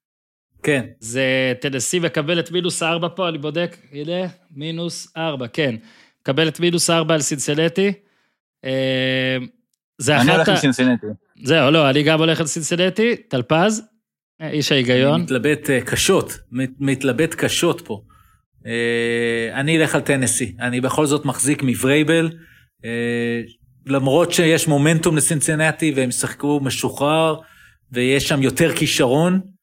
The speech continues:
Speaker 1: אני אלך בכל זאת עם טנסי ו-, ודרק הנרי.
Speaker 2: כן, הניינרס, אה, מקבלים, אה, חמש וחצי נקודות כדי לנצח בגרין ביי, אה, אני הולך פה על גרין ביי.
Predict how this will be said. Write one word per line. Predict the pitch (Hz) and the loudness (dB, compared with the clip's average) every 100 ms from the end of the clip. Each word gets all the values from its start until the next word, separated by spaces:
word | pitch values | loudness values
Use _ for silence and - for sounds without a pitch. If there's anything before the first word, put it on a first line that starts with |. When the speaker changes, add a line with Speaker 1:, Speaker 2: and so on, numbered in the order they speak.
| _ _ _ _ | _ _ _ _
Speaker 1:
אני | 113 117 123 | -6 -2 -2
אלך | 123 | -2
בכל | 127 120 123 | -4 -2 -2
זאת | 117 110 | -2 -4
עם | 113 107 | -6 -4
טנסי | 120 120 - 151 | -4 -2 0 -2
ו-, | 127 117 113 | 0 -4 -4
ודרק | 113 110 117 117 113 | -8 -6 -4 -4 -4
הנרי. | 113 104 104 _ | -8 -8 -12 _
Speaker 2:
כן, | - 110 107 | -6 -4 -2
הניינרס, | 127 151 156 147 131 117 | 2 2 4 4 2 2
אה, | 123 123 120 | 2 2 2
מקבלים, | 120 131 117 127 123 | 0 -2 0 0 2
אה, | 113 | 0
חמש | 127 120 117 | 0 0 0
וחצי | 131 127 123 - 123 | 0 0 0 0 -2
נקודות | 117 127 120 123 | -2 -2 -2 0
כדי | - 117 | -2 0
לנצח | 120 117 - 120 | 0 -2 -2 -4
בגרין | 127 113 117 117 117 | -6 -6 -2 -2 0
ביי, | 156 147 135 - - | 2 2 -2 -8 -10
אה, | 117 110 110 110 110 | -6 -4 -4 -6 -4
אני | 123 170 | 0 2
הולך | 156 135 | 2 2
פה | 139 | 0
על | |
גרין | 123 123 117 | 2 2 2
ביי. | 107 95 | 0 -4